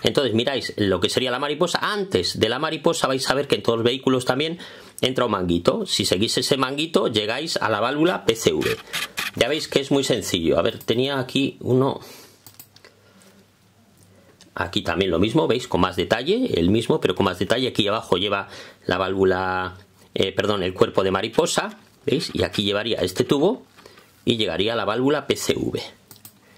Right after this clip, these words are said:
Aquí, en este vehículo, un Daewoo, aquí se ve bastante claro también. ¿Veis? La, lo que sería la tapa de válvulas, tapa de balancines.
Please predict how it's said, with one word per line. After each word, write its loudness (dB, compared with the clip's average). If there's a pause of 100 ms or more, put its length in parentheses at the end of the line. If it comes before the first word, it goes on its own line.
(500)
Aquí, -2 (680)
en -2
este 0
vehículo, 0
un 2
Daewoo, 0 (720)
aquí -2
se 0
ve 0
bastante 0
claro 0
también. -2 (2000)
¿Veis? -2
La, 0
lo 2
que 0
sería -2 (420)
la 0
tapa 0
de 2
válvulas, 2
tapa 0
de 0
balancines. 0